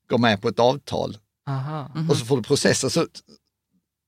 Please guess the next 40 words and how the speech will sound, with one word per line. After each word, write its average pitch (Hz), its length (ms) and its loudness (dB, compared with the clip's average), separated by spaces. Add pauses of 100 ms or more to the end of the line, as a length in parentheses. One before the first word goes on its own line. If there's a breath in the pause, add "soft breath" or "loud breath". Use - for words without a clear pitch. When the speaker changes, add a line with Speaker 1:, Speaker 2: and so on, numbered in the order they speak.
(300)
Speaker 1:
så 185 140 6
där 156 380 6
Speaker 3:
Så, 143 60 8
och 247 80 8
Speaker 1:
menar - 120 12
Speaker 3:
när 240 100 10
Speaker 1:
jag 185 80 8
på 233 60 10
Speaker 3:
används - 340 4
Speaker 1:
det. 180 220 2
Speaker 3:
det 180 120 2
då 156 240 0
sen? - 320 -2
Speaker 1:
Nej, 226 140 8
men 262 140 6
det 208 80 8
Speaker 3:
eh, 180 60 2
Speaker 1:
kan - 20 -4
Speaker 3:
den 190 140 6
här 190 80 8
Speaker 1:
ju 180 40 4
Speaker 3:
manipulerade 170 640 2
inspelningen? 170 600 -4
Speaker 1:
Ja, 190 220 6
den 233 180 6
kan 180 140 6
ju 151 80 8
användas. 165 680 6
Det - 120 4
har 165 60 6
min 147 140 6
egen 139 240 6
mamma 143 320 4
råkat 101 380 0
ut 110 260 0
för, 107 100 0
ska - 140 0
jag 117 100 4
säga. 120 240 4
Eh, 143 360 0